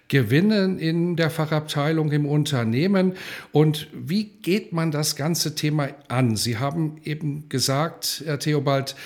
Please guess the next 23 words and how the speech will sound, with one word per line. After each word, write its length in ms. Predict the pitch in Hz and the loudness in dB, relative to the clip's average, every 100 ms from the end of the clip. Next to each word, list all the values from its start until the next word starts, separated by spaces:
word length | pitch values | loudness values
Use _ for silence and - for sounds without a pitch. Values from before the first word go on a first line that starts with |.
| - - | -18 -8
es 200 | - 135 | -2 0
ist 320 | - 165 - | 0 0 2
nichts 280 | 160 156 - | 2 0 0
zu 160 | - 143 | 0 0
programmieren. 840 | - 147 127 123 120 147 226 208 | 0 -2 0 0 2 0 0 0
Bedeutet 560 | 151 127 147 196 208 175 | 0 2 2 2 -2 -2
das 220 | 156 - | -2 0
nun 180 | 170 165 | 0 0
für 160 | 160 | -2
die 100 | 131 | -2
Fachabteilung 640 | 120 160 156 156 160 156 151 | -2 -2 -2 -4 -2 0 0
oder 260 | 131 131 110 | -2 -2 -2
Anwender, 500 | 135 165 156 156 151 | -2 0 0 2 0
dass 260 | 143 135 | 0 0
sie 140 | - 131 | 0 2
Junio 480 | 139 170 160 151 151 - - - | 2 2 2 0 -2 -12 -16 -6
an 240 | - 160 156 | 0 2 2
geeigneten 760 | 156 - 196 185 165 156 151 | -2 0 0 0 -2 -2 -4
Prozessen 640 | - 156 151 160 156 156 - | 0 0 2 2 2 0 -2
einfach 400 | 139 147 127 - | -2 0 -2 -4
austesten 920 | - 156 247 254 - 233 220 - 220 190 | -2 2 4 4 4 2 2 0 -2 -2
können? 440 | - 185 185 180 - - - | 4 4 4 2 -2 -16 -2
Oder 400 | 147 180 202 185 | 6 8 8 6